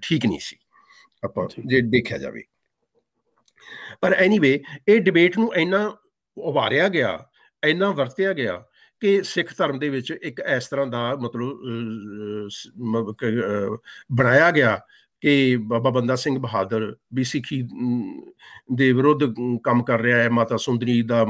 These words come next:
Speaker 1: ਕਹਿਣਾ ਨਹੀਂ ਮੰਨ ਰਿਹਾ ਔਰ ਆਪੂ ਗੁਰੂ ਬਣ ਗਿਆ ਹੈ। ਮਤਲਬ, ਇਹ ਸਾਰੇ ਇਲਜ਼ਾਮ ਉਹਨਾਂ ਤੇ ਲੱਗੇ।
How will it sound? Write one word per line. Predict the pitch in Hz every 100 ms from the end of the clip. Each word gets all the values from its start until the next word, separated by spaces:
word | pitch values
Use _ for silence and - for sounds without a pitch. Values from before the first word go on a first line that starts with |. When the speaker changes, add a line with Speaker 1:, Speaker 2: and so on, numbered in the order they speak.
| 101
Speaker 1:
ਕਹਿਣਾ | 135 139
ਨਹੀਂ | 135 131
ਮੰਨ | 117 110
ਰਿਹਾ | 113 113 113 107 - - - -
ਔਰ | 147 131 120 120 117 107 -
ਆਪੂ | - 143 143 156 135
ਗੁਰੂ | 135 127
ਬਣ | 127 117
ਗਿਆ | 117 117
ਹੈ। | 113
ਮਤਲਬ, | 107 135 -
ਇਹ | 160
ਸਾਰੇ | - 117 120
ਇਲਜ਼ਾਮ | 120 117 101 110 -
ਉਹਨਾਂ | 113 98
ਤੇ | 127
ਲੱਗੇ। | 135 - -